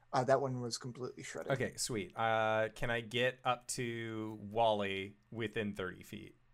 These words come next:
Speaker 1: Yes.
Speaker 2: Okay, I'll move up to Wally,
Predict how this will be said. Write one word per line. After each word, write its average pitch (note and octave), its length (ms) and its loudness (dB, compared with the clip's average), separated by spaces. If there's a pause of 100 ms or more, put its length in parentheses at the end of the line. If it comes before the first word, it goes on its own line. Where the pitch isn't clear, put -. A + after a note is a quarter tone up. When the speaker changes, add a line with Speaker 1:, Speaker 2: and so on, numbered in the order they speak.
(360)
Speaker 1:
Yes. - 440 -8
Speaker 2:
Okay, C3 280 2
I'll A2 160 0
move G#2+ 180 -2
up G#2+ 300 0
to G2+ 520 -4
Wally, A#2+ 600 -2